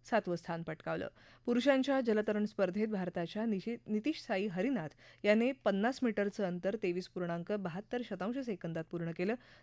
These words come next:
तर दक्षिण शशीकुमार याने चारशे मीटर अंतर चार मिनिट सत्त्याऐंशी शतांश सेकंदात पार केलं.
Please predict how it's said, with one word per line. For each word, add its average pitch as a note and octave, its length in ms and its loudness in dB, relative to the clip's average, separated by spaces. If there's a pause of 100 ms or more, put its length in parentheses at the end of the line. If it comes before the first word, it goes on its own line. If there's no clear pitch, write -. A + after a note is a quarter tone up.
(100)
तर A#3 120 4
दक्षिण A3 420 2
शशीकुमार A3+ 600 -2 (300)
याने A3 200 6
चारशे A3+ 380 4
मीटर G3+ 300 0
अंतर F#3+ 280 0
चार F3 280 -4
मिनिट G3+ 300 -2 (380)
सत्त्याऐंशी A3+ 480 0
शतांश F3+ 400 -4
सेकंदात D#3 560 -6
पार - 240 -6
केलं. - 180 -10